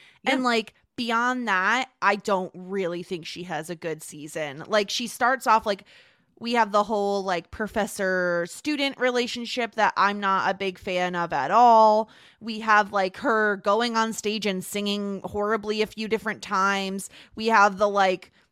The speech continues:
Speaker 2: maybe she'll fuck Charlie. Oh, wait, no, now he's going on tour, and, but he, like, secretly, like, loves her now. Like, none of Joey's storyline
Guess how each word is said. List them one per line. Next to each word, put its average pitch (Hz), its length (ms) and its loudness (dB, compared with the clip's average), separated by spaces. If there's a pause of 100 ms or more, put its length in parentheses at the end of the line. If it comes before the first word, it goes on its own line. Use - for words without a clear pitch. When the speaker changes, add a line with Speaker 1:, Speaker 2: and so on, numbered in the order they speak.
(140)
Speaker 2:
maybe 214 560 -4
she'll 220 280 0
fuck 220 340 2
Charlie. 208 640 0
Oh, 214 140 6
wait, 202 360 0
no, 202 280 -2
now 190 180 0
he's 214 180 -2
going 196 320 -2
on 190 140 -2
tour, 196 340 -2
and, 185 160 -4
but 185 120 -4
he, 190 160 -8
like, 180 180 -2
secretly, 202 400 -6
like, 180 200 -2
loves 185 360 -2
her 220 180 -2
now. 202 560 4 (260)
Like, - 260 0 (200)
none 240 380 0
of 320 220 0
Joey's 208 460 -4
storyline 185 800 -4